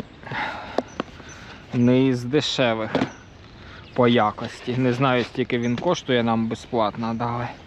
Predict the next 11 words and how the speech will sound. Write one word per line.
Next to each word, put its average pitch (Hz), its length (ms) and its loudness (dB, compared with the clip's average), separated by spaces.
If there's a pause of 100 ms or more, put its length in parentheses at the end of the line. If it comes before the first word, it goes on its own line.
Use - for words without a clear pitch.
(580)
І 143 100 2
хочеться 190 520 2
зробити 170 580 2
чогось 165 500 0
часникового, 123 1160 2 (160)
але 165 400 4 (1000)
часникової 165 720 2
прикормки 165 760 2
немає, 131 600 2
є 147 200 4 (1000)
конопляна. 143 920 2